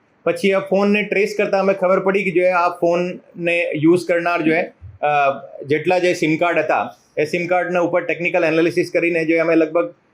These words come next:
હન-, અ, હન્ડ્રેડ ફિફ્ટી અરાઉન્ડ જે ટોટલ, અ, અ, અ, જે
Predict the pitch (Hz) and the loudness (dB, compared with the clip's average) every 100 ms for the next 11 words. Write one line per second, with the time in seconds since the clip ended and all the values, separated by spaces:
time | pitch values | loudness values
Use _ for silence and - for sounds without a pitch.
0 | _ 156 160 170 - 143 139 147 160 180 | _ -4 -4 -4 0 0 2 0 -2 -4
1 | 147 180 190 190 180 180 170 165 147 160 | -2 -4 -2 0 2 2 0 2 2 2
2 | 156 156 - 143 127 123 - 135 135 - | 0 -2 -4 0 2 0 -2 -2 -4 -6
3 | - - 135 127 127 139 147 151 | -12 -2 2 2 0 0 0 0